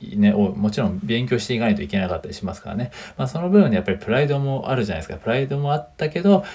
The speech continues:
やっぱり心が折られてしまったのかなっていうふうにね、えー、見ていて思いました。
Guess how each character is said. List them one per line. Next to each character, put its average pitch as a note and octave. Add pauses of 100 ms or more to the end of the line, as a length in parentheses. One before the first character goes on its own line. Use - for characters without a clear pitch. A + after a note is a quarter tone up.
や C3
っ -
ぱ A#2+
り A2
心 B2+
が G#2
折 G2
ら G#2
れ F2+
て F2
し -
ま E2+
っ -
た A2+
の G#2+
か C#3
な F3+
っ F#3+
て -
い B2+
う B2
ふ C#3
う D3+
に B2
ね、 G#2
え F2+
ー、 -
見 G#2
て F#2
い F2
て E2+
思 F2+
い E2+
ま -
し -
た。 -